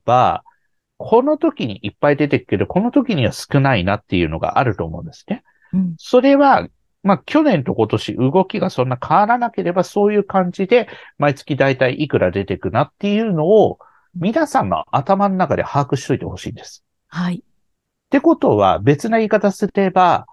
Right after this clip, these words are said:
Speaker 1: あ、少なくとも最低限、例えば月、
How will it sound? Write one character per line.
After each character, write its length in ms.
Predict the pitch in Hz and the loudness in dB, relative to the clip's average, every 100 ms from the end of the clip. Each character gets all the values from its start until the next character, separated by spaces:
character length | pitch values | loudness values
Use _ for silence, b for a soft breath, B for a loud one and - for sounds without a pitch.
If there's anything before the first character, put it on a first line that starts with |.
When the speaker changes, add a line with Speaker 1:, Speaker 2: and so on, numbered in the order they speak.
| _ - | _ 0
Speaker 1:
あ、 280 | 147 95 _ _ | 0 0 _ _
少 380 | - - - 302 | -20 -18 -4 -2
な 140 | 302 294 | 0 -4
く 80 | |
と 180 | - 131 | -2 -2
も 100 | 104 | -2
最 380 | - 170 190 196 | -4 0 0 -2
低 220 | - 175 | -2 -2
限、 120 | 110 | -2
例 240 | 92 131 156 | -2 0 0
え 40 | |
ば 100 | 101 | 0
月、 520 | - - - 98 - | -6 -10 -2 -2 -4